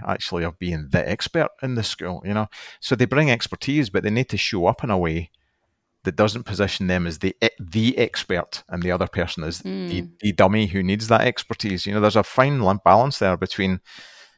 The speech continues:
Speaker 1: well, you and I know what happens in that relationship around status because of that advice giving and, and expertise thing, you know. So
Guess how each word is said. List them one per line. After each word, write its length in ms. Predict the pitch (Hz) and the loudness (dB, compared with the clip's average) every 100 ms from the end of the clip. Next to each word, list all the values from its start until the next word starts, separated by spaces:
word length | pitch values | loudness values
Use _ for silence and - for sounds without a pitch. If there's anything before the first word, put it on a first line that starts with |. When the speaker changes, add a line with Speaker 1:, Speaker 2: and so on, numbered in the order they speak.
| _ | _
Speaker 1:
well, 180 | 107 85 - | -4 -4 -2
you 120 | 104 | 0
and 120 | 90 | 2
I 100 | 101 | 2
know 180 | 98 87 | 2 -2
what 220 | 90 104 | 0 2
happens 460 | 110 104 113 95 87 | 2 2 0 -2 0
in 80 | |
that 160 | 87 85 | 0 0
relationship 580 | 80 90 104 107 - 85 | 0 -2 -2 -6 -6 -6
around 280 | 95 87 87 | -4 -4 -4
status 520 | - 82 87 131 - - _ | -4 -4 -2 -4 -6 -12 _
because 400 | 104 - 90 101 | -8 -4 -2 -2
of 120 | 104 98 | -2 0
that 240 | 95 - _ _ - | 0 0 _ _ -6
advice 480 | 90 85 87 87 - | -6 -4 -4 -4 -2
giving 420 | 87 85 87 85 | -2 -2 -4 -4
and, 160 | 82 80 | -6 -6
and 160 | 82 | -6
expertise 720 | 85 - - - 85 85 90 | -6 -6 -10 -12 -8 -8 -8
thing, 280 | - 92 85 95 | -6 -6 -6 -4
you 80 | |
know. 160 | 95 87 | -4 -4
So 240 | - 104 | -2 -2